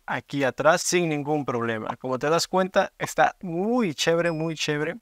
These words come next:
E incluso no solo eso, sino que también yo podría quitar los cielos o cambiar el cielo en realidad. Voy aquí a la opción donde dice cielo y aquí yo puedo descargar algunas opciones de cielo o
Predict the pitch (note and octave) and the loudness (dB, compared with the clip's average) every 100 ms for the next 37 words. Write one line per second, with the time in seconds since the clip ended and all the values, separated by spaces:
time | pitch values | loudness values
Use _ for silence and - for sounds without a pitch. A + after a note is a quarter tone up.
0 | - E3 E3 G3+ G#3+ - F#3 F#3+ - F3+ | -2 -2 -2 -2 -2 -2 -2 -2 -2 0
1 | D#3 E3 F3+ - C#3+ C#3 D3 C3+ B2+ C3 | 2 2 -2 -4 -4 -4 -4 -2 -2 -2
2 | C#3+ C3 D3 - C#3+ B2+ C3+ C#3 C3 - | -4 -2 -2 -2 -4 -2 -2 -2 -4 -8
3 | - C3 C3 B2+ B2 G3+ F#3 A#2+ - D3 | 0 0 2 -2 -2 0 0 0 -2 -4
4 | - C#3+ C#3+ G3+ F#3 C3+ - E3+ D3+ C3 | 4 4 6 4 4 2 -2 0 0 -2
5 | A#2+ A#2 A#2+ B2+ A2 C3+ B2+ - C3+ B2+ | -4 -4 -2 -2 -2 -4 -4 -2 -2 -2
6 | - C3+ C3 A#2 B2+ B2+ C#3+ G#3 F#3+ F3 | -2 -2 -2 -2 -4 -4 -4 0 0 0
7 | F3+ _ E3 F3+ G#3 G3 G#3 G3+ F3 - | -4 _ -6 -2 -2 0 0 0 0 0
8 | D3 C3+ D3 D#3 - C#3+ C3+ C#3+ C#3+ C#3 | -2 2 4 6 4 0 0 -2 -2 -2
9 | C3 A#2 D3 C#3 C#3 B2 A#2+ - D3 D3+ | -2 -2 -2 -2 -2 -2 -4 -2 0 0
10 | C#3 C#3+ - F3 D3 | 0 -4 -6 -10 -10